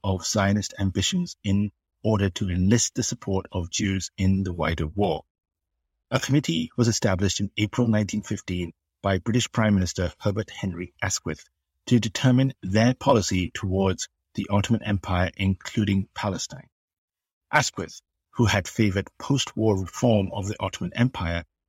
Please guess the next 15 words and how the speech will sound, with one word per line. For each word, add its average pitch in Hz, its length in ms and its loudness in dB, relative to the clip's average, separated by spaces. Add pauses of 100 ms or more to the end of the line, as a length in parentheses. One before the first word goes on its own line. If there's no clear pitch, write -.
(180)
resigned 123 580 2
in 104 120 -2
December 101 420 2
nineteen 90 420 -2
sixteen. - 500 -4 (560)
His - 280 2
replacement, 135 640 -2 (280)
David 104 320 2
Lloyd 92 320 2
George, 104 520 4 (500)
favored 117 420 4 (240)
partition 139 760 -2 (260)
of - 160 -6
the - 180 -6
empire. - 520 -6